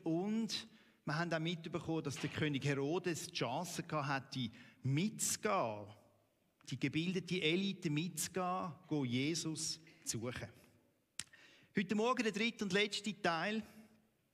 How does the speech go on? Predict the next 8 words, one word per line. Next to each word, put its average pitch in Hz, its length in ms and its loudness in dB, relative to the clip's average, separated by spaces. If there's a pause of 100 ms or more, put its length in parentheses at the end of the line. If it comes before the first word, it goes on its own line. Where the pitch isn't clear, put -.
(120)
Und 202 480 2 (100)
im 160 140 2
Kern 151 440 2
heute 170 260 -2
Morgen 165 360 -2
steht 156 680 -2 (380)
Gottes 160 360 -2
Vorherbestimmung 165 1120 0